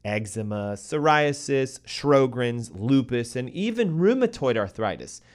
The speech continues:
Someone comes into my office, "Doctor Arndt, need help with rheumatoid, rheumatoid arthritis." My mind is instantly thinking, "Yeah, you may have a chronic H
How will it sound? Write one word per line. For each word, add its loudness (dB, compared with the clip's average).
Someone 0
comes 0
into 0
my 4
office, 0
"Doctor 4
Arndt, -2
need -6
help -2
with -12
rheumatoid, -2
rheumatoid 0
arthritis." -2
My 2
mind 0
is -2
instantly -2
thinking, -4
"Yeah, -2
you -4
may -6
have 0
a 0
chronic -4
H -6